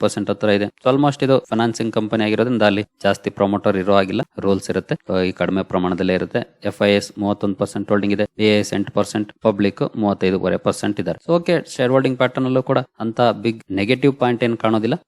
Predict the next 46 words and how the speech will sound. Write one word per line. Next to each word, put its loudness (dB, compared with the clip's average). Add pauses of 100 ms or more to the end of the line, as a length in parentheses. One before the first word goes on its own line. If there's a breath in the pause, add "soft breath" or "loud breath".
So -4
ನೆಗೆಟಿವ್ 0
ಪಾಯಿಂಟ್ 0
ಇರೋದು 4
ಕಂಪನಿಯ -2 (320)
ಆಕ್ಷನ್ 0
ಅಲ್ಲಿ, 0
ಅಂದ್ರೆ 4 (160)
so -2
ಆರ್ 6
ಬಿ 4
ಐ 6
ಏನ್ 0 (140)
ಮೆನ್ಷನ್ 0
ಮಾಡಿದೆ 2 (160)
ಆ 6 (160)
ಪಾಯಿಂಟ್ 2
ಗಳಲ್ಲಿ, 2
so -2
ಆ -6 (120)
ಪಾಯಿಂಟ್ 2
ಆಫ್ -4
ವ್ಯೂ 0
ನಲ್ಲಿ 2
ನೋಡಿದ್ರೆ 2 (100)
ಖಂಡಿತ 0 (200)
ಸ್ವಲ್ಪ 0 (120)
ಅವಾಯ್ಡ್ 2
ಮಾಡೋದು 0 (140)
ಬೆಟರ್ 0 (220)
as -2
of -10 (160)
now. 2 (240)
So -2
ಗೊತ್ತಿಲ್ಲ 4 (140)
ಔಟ್‌ಕಮ್ 2 (280)
ಪೂರ್ತಿ 0
ಪ್ರಮಾಣದಲ್ಲಿ 2
ಬಂದಾಗ 2 (160)
ಏನಾಗುತ್ತೆ -2
ಅಂತ. -4 (300)
So -4 (220)
ಈಗ 6 (160)
ಬಂದಿರೋ 4 (100)
ಔಟ್‌ಕಮ್ -2
ಪ್ರಕಾರ 0